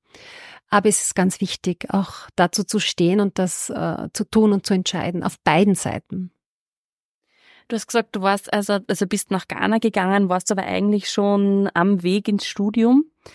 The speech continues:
Speaker 2: Was ist dann passiert?
Speaker 1: Dann hat mir mein Mann übers wackelige Internet, <laughs> äh, wir hatten nicht immer Stromverbindung, ein, eine Stellenausschreibung geschickt für die Marketingleitung bei Sonnentor.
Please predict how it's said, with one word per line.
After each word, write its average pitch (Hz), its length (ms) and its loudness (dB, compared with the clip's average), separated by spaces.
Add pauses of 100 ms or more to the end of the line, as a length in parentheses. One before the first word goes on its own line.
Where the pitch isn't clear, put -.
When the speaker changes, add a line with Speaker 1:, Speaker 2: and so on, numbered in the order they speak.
(800)
Speaker 2:
Was 202 160 -2
ist 240 160 -4
dann 165 140 -2
passiert? - 420 -12 (1500)
Speaker 1:
Dann 240 320 4
hat 254 200 2
mir 262 240 2
mein 233 260 2
Mann 220 460 0 (100)
übers 233 340 -4
wackelige 233 460 0
Internet, 233 680 2 (640)
<laughs> - 600 -10
äh, 226 200 4
wir 226 100 2
hatten 214 200 2
nicht 240 160 0
immer 240 220 2
Stromverbindung, 226 1000 2 (880)
ein, 220 500 2 (280)
eine 214 160 2
Stellenausschreibung 185 800 0
geschickt 196 440 -4
für - 80 -6
die 202 80 0
Marketingleitung 190 800 0
bei 185 80 -2
Sonnentor. 247 580 2